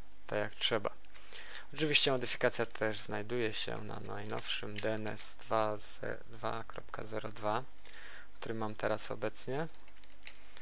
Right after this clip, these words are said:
No i tak, zapraszam was serdecznie do skorzystania, spróbowania, bo, mm, mam nadzieję, że jeszcze autor tutaj wiele rzeczy doda, stworzy. Na pewno stworzy.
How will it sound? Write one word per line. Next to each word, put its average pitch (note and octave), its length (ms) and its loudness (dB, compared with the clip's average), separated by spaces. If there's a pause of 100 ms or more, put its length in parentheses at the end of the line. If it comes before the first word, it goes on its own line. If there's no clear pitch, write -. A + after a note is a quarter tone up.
(960)
No F#3 140 4
i A3 60 4
tak, D3+ 380 4 (480)
zapraszam C#3 480 2
was G#2 160 2
serdecznie A2 600 0
do G#2+ 260 0 (420)
skorzystania, B2+ 640 2
spróbowania, A2+ 680 2 (1160)
bo, G#2+ 340 2 (460)
mm, A2 460 -2
mam A#2+ 180 0
nadzieję, A2+ 340 0
że A2+ 80 -2
jeszcze - 300 0
autor A2+ 340 0
tutaj - 460 -2 (180)
wiele A2+ 280 0
rzeczy A2+ 280 -2
doda, A2 260 0
stworzy. A#2 580 0 (1400)
Na D#3 80 4
pewno A2 320 4
stworzy. G2+ 460 0